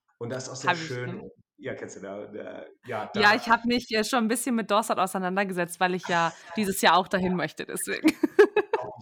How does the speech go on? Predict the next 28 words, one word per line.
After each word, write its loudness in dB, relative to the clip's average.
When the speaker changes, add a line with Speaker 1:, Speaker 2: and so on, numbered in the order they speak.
Speaker 1:
super, -8
ja, -2
das -8
ist -8
dann, -2
ja, -4
Swanage -4
ist, -6
ist -6
eine -8
feine -4
Stadt, -10
auch -6
ziemlich -8
versteckt. -8
Es -14
gibt -10
nur -8
eine -6
Straße -6
rein -6
und -14
raus -10
und -12
<laughs> -6
es -10
ist -8
dann, -6